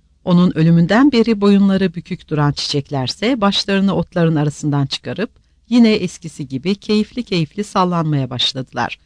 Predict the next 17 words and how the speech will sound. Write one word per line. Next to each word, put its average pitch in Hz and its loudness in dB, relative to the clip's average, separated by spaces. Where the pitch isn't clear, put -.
Hatta 196 -2
öyle 151 0
ki 269 -4
deniz 185 0
bile, 147 -6
o 233 0
karada 214 0
olup 190 -2
bitenlere 175 0
ilgisiz 156 -6
sanılan 147 2
deniz 135 -2
bile 123 -10
bu 254 0
işe 170 2
pek 185 -6
sevinmiş, 131 -4